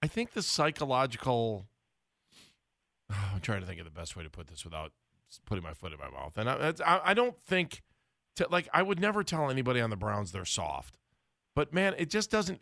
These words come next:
like, the work ethic, while we have the advantage of everything you just named,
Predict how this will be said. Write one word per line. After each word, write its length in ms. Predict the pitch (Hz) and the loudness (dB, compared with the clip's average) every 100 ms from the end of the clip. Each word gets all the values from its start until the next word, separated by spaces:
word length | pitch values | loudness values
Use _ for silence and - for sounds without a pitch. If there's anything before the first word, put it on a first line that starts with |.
| - | -2
like, 260 | 147 139 - | 0 0 -2
the 80 | 135 | -2
work 440 | 123 185 214 - 123 | 0 2 0 0 2
ethic, 560 | 135 - 127 - - _ _ _ _ _ _ - | 2 4 0 0 -12 _ _ _ _ _ _ 0
while 460 | 139 151 147 156 139 | 6 8 8 4 0
we 160 | 147 131 | 2 4
have 260 | 143 165 | 6 4
the 120 | 175 180 | 4 0
advantage 520 | 135 175 226 196 127 | 2 0 2 2 0
of 120 | 131 - | -4 -2
everything 580 | 139 147 196 185 175 160 | -2 0 -2 0 2 2
you 220 | 156 175 | 0 -2
just 400 | 131 151 143 127 | 4 4 4 2
named, 500 | 135 156 120 110 | 2 4 2 0